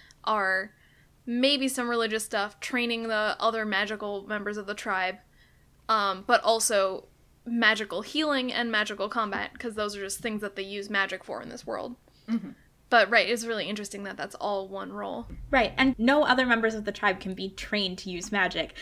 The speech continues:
Speaker 3: so there's no succession of the shaman where somebody's already, like, pretty good at magic and then they're gonna be the next shaman, because none of the other people in the tribe can be trained. Only one person can have magic.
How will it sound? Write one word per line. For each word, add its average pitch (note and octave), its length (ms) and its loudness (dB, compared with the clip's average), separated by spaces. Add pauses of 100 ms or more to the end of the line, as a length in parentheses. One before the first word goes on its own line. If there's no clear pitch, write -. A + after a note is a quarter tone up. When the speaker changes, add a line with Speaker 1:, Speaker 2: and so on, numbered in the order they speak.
(120)
Speaker 3:
so A#3 160 4
there's G#3+ 300 4
no B3 360 2
succession G3 960 0 (580)
of G3+ 200 8
the G#3 80 2
shaman E3+ 640 2 (100)
where F3+ 260 2
somebody's F#3+ 460 2 (100)
already, G3 540 4
like, F3 320 0
pretty G3 320 2
good G3+ 180 2
at F#3+ 180 2
magic B3+ 520 4
and G3+ 120 2
then G3 140 0
they're G3 160 4
gonna G3+ 200 0
be F#3+ 120 2
the F#3 120 0
next E3+ 260 -2
shaman, D4 480 2 (240)
because A3+ 380 2 (200)
none A3+ 220 8
of A#3+ 100 6
the G#3+ 120 6
other A3 180 6
people G#3 280 0
in F#3+ 60 0
the F3+ 80 -4
tribe F#3+ 340 2
can G#3 180 -2 (120)
be F3 120 -8
trained. - 540 -4
Only A#3+ 280 4
one A#3 220 6
person G#3 380 0
can G3+ 160 -4
have F3+ 240 0
magic. - 480 -6